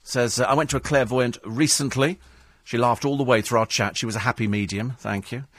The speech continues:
I bet she was large, actually. You don't get sort of mediums, do you? In, in, they're always quite large ladies, mediums. I don't know why. I never went, um, my, I did go to one once. I was out with a friend of mine in Nottingham. He said, "I've got this marvellous psychic. We need to go and see her." And so I said, "Oh, brilliant." So we, we go to see this woman. We do it in her kitchen.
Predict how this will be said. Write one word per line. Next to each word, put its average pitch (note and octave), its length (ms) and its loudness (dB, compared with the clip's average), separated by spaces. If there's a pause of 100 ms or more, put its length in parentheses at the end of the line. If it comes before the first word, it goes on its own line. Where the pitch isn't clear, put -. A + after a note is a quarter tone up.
(160)
I F2 60 -10
bet A2 140 -2
she B2 100 -2
was G2+ 100 -2
large, G#2+ 320 0
actually. F2+ 180 -6
You A2 40 -6
don't C3 140 -2
get C#3+ 180 -6
sort G2 160 -4
of E2+ 60 -10
mediums, F#2+ 420 -4
do A#2 120 -4
you? F#2+ 180 -4
In, F#2+ 240 -8
in, G#2+ 160 -6
they're E3 180 2
always A#3+ 160 -2
quite F3 220 0
large D#3 320 2
ladies, C3 420 -2
mediums. G2 400 -6
I C#3+ 40 -6
don't G3+ 120 -6
know C#4 80 -8
why. B2 360 0 (420)
I E3 60 -2
never F#3+ 180 0
went, F#3 180 2
um, D#3 220 0
my, D3+ 340 -2
I E3 40 -4
did G#3 140 -6
go B3 100 2
to G#3 60 0
one F3+ 200 2
once. A#2+ 460 0 (600)
I - 40 -10
was D3+ 100 -4
out A3 100 0
with A#3 80 -2
a F#3 60 -4
friend E3 180 2
of C3 40 0
mine B2 160 0
in C3+ 60 -2
Nottingham. C#3 280 -4
He G#2 40 -6
said, A2+ 140 -4
"I've A2+ 80 -8
got - 140 -6
this - 140 -6
marvellous D#3+ 420 -2
psychic. - 500 -4
We A#2+ 60 -6
need D3 140 -6
to B2 60 -10
go C#3 120 0
and B2+ 100 -4
see C3+ 300 -6
her." E2+ 240 -10 (440)
And B2 140 -4
so B2+ 140 -2
I C3 40 2
said, - 200 -4
"Oh, E3 80 2
brilliant." A#2+ 440 0
So C3+ 140 0
we, C#3 140 -2
we D3 100 -8
go F3+ 160 0
to F3+ 120 -6
see D3+ 120 -2
this A2+ 180 -4
woman. G#2+ 180 -2
We B2 80 -4
do D#3+ 100 -2
it - 80 0
in C3+ 60 0
her C3+ 80 -2
kitchen. - 560 -4